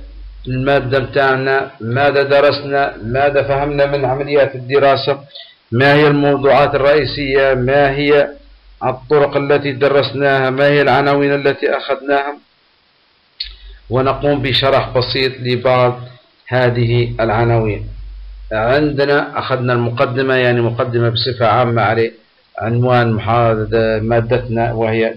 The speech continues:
دراسات في التمويل الإسلامي، يعني دراسات، مواضيع دراسية بما يخص في التمويل. عرفنا شنو يقصد به هو التمويل، ولكن التمويل الإسلامي وليس التمويل التقليدي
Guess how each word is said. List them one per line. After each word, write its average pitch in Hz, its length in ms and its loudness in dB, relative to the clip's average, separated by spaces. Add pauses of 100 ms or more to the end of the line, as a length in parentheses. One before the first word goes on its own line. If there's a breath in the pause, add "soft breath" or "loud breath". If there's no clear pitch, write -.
(100)
دراسات 113 540 0 (120)
في 110 300 -8
التمويل 110 800 -6 (120)
الإسلامي، 107 560 -8 (580 soft breath)
يعني 131 320 2
دراسات، 127 760 2
مواضيع 127 580 2
دراسية 127 760 0 (180)
بما 131 220 -4
يخص 123 560 -2 (420)
في 139 320 -4
التمويل. 127 600 0
عرفنا 127 360 0
شنو 127 200 -4
يقصد 120 360 -4
به 127 160 -2
هو 127 180 2
التمويل، 123 840 -2
ولكن 120 540 -2
التمويل 120 840 -2
الإسلامي 120 580 -4
وليس 117 360 -2
التمويل 117 440 -2
التقليدي 117 680 -4